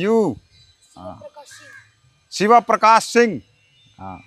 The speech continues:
Speaker 1: Today, भाई, आज इन्होंने सारे ने कड़े भी पाए हैं, पग्गा बन्नियां, ते कहंदे ना भी मारे सिंह है,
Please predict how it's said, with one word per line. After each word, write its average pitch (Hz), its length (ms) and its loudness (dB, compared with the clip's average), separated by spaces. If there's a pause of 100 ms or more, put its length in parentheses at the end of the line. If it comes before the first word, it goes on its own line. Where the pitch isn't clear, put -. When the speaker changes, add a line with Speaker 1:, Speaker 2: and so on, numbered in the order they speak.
(360)
Speaker 1:
Today, 165 240 -4
भाई, 185 100 -2
आज 175 200 2
इन्होंने 196 160 -4
सारे 175 240 -4
ने 190 100 -8
कड़े 160 280 -2
भी 160 80 -4
पाए 165 260 -2
हैं, 175 180 -4
पग्गा 147 320 -2
बन्नियां, 170 340 -8
ते 170 120 -8
कहंदे 175 180 -8
ना 147 220 -2
भी 160 100 -8
मारे 156 240 -6
सिंह 143 320 -8
है, 170 120 -4